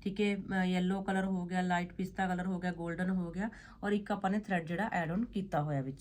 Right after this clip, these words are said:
ਜੀ। ਬਹੁਤ ਸੋਹਣਾ ਕੰਮ ਹੈ, ਬਾਹਾਂ ਹੈਵੀ ਨੇ ਜੀ, ਤੁਸੀਂ ਦੇਖ ਸਕਦੇ ਹੋ। ਬਹੁਤ ਪਿਆਰਾ ਬਾਹਾਂ ਦੇ ਉੱਪਰ ਕੰਮ ਹੈ, neck ਬਹੁਤ ਪਿਆਰਾ ਬਣਿਆ ਹੋਇਆ ਇਸ ਤਰ੍ਹਾਂ। ਔਰ ਇਸ ਤਰ੍ਹਾਂ ਰਹੇਗਾ ਜੀ ਆਪਣੀ ਪੂਰੀ ਸ਼ਰਟ ਦੇ ਵਿੱਚ ਕੰਮ।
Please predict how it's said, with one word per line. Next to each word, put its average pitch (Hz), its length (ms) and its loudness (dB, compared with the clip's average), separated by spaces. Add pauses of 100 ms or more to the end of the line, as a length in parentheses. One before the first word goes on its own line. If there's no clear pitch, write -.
ਜੀ। 143 120 -4 (360)
ਬਹੁਤ 185 340 4
ਸੋਹਣਾ 220 360 2 (280)
ਕੰਮ 180 260 6
ਹੈ, 202 160 2 (140)
ਬਾਹਾਂ 175 300 0
ਹੈਵੀ 170 320 0
ਨੇ 180 140 2
ਜੀ, 202 100 -2
ਤੁਸੀਂ 185 260 -6
ਦੇਖ 160 220 -6
ਸਕਦੇ 180 320 -4
ਹੋ। 233 140 -4 (320)
ਬਹੁਤ 196 320 -2
ਪਿਆਰਾ 180 280 2
ਬਾਹਾਂ 160 280 -2
ਦੇ 170 80 -2
ਉੱਪਰ 180 220 -2
ਕੰਮ 180 300 0
ਹੈ, 226 100 -2 (360)
neck 202 320 4
ਬਹੁਤ 185 360 0
ਪਿਆਰਾ 196 260 2
ਬਣਿਆ 196 320 2
ਹੋਇਆ 202 280 0 (1600)
ਇਸ - 80 -10
ਤਰ੍ਹਾਂ। - 240 -12 (1500)
ਔਰ 180 60 2
ਇਸ 180 80 2
ਤਰ੍ਹਾਂ 180 240 0
ਰਹੇਗਾ 165 360 -4
ਜੀ 175 220 2
ਆਪਣੀ 165 240 -2
ਪੂਰੀ 208 440 2
ਸ਼ਰਟ 151 340 0
ਦੇ 165 120 0
ਵਿੱਚ 151 180 -6
ਕੰਮ। 139 240 -2